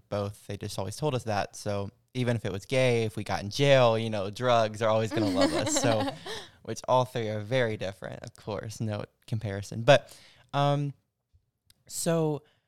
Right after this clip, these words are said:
Speaker 1: I was like, "I know mom's gonna be okay with it," but I was still scared 'cause I never talked about dating anyone
Speaker 2: Mm-hmm.
Speaker 1: except I had a one girlfriend in <laughs> elementary school, and I, that was just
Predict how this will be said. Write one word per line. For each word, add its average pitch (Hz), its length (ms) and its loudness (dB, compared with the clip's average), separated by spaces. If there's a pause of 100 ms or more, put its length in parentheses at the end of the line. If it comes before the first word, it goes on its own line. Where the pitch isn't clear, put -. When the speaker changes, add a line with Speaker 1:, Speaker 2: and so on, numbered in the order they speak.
(1040)
Speaker 1:
I 165 140 -2
was 170 140 -2
like, 165 160 -4
"I 160 80 -2
know 165 220 0
mom's 127 340 -2
gonna 131 120 -2
be 131 140 -4
okay 123 260 -6
with 131 160 -6
it," 151 100 -4
but 123 100 -4
I 113 40 -4
was 113 80 -10
still 120 160 -10
scared 123 600 -8
'cause 117 140 -8
I 117 40 -6
never 110 140 -8
talked - 320 -8
about 107 320 -8 (240)
dating 110 360 -10
anyone 120 580 -8 (260)
Speaker 2:
Mm-hmm. 214 200 -4
Speaker 1:
except 151 320 -4
I - 20 -4
had 113 160 -4
a 110 60 -4
one 107 240 -6
girlfriend 104 600 -6
in 113 300 -6
<laughs> 143 140 -4
elementary 123 520 -6
school, 101 340 -6
and 101 100 -4
I, - 80 -8 (140)
that 98 200 -8
was 113 100 -18
just - 220 -20